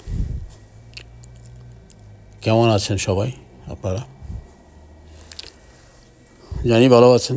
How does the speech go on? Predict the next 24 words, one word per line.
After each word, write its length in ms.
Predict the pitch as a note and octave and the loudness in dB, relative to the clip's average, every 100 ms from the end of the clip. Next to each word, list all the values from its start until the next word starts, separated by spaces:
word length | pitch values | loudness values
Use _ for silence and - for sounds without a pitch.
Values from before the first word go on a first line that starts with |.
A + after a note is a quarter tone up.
| A#2+ | -6
এবং 160 | G2 G2+ E2+ - A2 F2+ | -4 -4 -4 -4 -4 -2
ভালো 140 | G#2+ | -2
থাকবেন, 360 | G#2+ G#2+ F2 F2 - - - - - - _ - | 0 -2 -2 -8 -10 -20 -20 -20 -20 -20 _ -10
এই 100 | G2 | -6
দোয়াই 220 | F2+ F2 | -4 -4
করি। 200 | A2 C3+ D3+ | -4 -8 -8
আমিও 240 | - A#2 | -10 -6
আছি 200 | A2+ - G#2+ | -6 -6 -8
ভালো, 200 | F#2 A#2 C3+ | -8 -10 -12
আলহামদুলিল্লাহ। 520 | F#2 G2+ E2 - - - _ _ _ _ _ - - _ _ _ _ _ - _ - - _ _ _ _ _ _ _ _ _ _ _ _ _ - A#2+ | -14 -16 -16 -20 -20 -20 _ _ _ _ _ -20 -20 _ _ _ _ _ -20 _ -20 -20 _ _ _ _ _ _ _ _ _ _ _ _ _ -6 -2
আজ 80 | B2 | 0
আমার 200 | B2 B2+ B2+ | 0 -2 -4
একটা 200 | - C3 | -2 -2
মাছ 260 | A#2 A#2+ - | 0 0 -2
অসুস্থ 420 | C#3 - C3+ - | -8 -4 -4 -2
হয়ে 260 | C3 A#2+ G2+ | -4 -4 -6
যায়। 220 | D#2+ - - - - - - - - _ _ _ - - - - _ - _ G#2 | -8 -14 -10 -6 -4 -6 -14 -20 -20 _ _ _ -20 -20 -20 -20 _ -20 _ -18
আপনারা 220 | - A2 | -10 -6
লক্ষ্য 180 | A2+ B2+ | -4 -4
করেন, 360 | D3+ B2 A2 A2 | 0 0 -2 -4
তার 360 | A2+ A2 G2+ G#2 - _ _ | -4 -4 -4 -10 -20 _ _
মাথার 400 | D3+ A2+ G2 C3+ A#2+ | -8 -8 -6 -8 -6
পাশ 140 | C3 - - - | -6 -8 -12 -6
দিয়া 260 | C3+ A2 | -4 -4